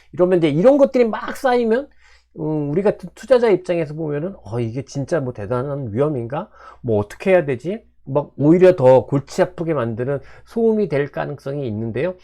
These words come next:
이거는 당분간은 제가 말씀드린 대로 시장의 물가에 본격적인 영향을 주는 시점 전까지는 일단 그냥 소음 정도라고 생각하시는 게 더 맞지 않을까, 이렇게 생각을 합니다.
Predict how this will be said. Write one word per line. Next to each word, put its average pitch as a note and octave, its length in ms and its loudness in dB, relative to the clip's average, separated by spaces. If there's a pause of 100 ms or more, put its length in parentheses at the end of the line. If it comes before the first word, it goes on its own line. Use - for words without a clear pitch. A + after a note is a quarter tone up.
(160)
이거는 C#3+ 480 -2
당분간은 D3 880 -2
제가 A#2 220 -8
말씀드린 A#2+ 640 -10
대로 B2 320 -6 (240)
시장의 F#3+ 380 0
물가에 C#3+ 520 2
본격적인 D#3+ 680 -4
영향을 C3+ 420 -4
주는 C3 220 -8
시점 D#3 320 -8
전까지는 C3+ 840 -4 (420)
일단 D#3 580 -6
그냥 C3 220 -6
소음 C#4 540 -2
정도라고 D#3 600 0
생각하시는 D3 640 -10
게 A#2 220 -4
더 A#2+ 140 -12
맞지 G#2 320 -8
않을까, A2+ 480 -4 (260)
이렇게 C#3+ 380 -6
생각을 C#3+ 500 -8
합니다. A2+ 400 -8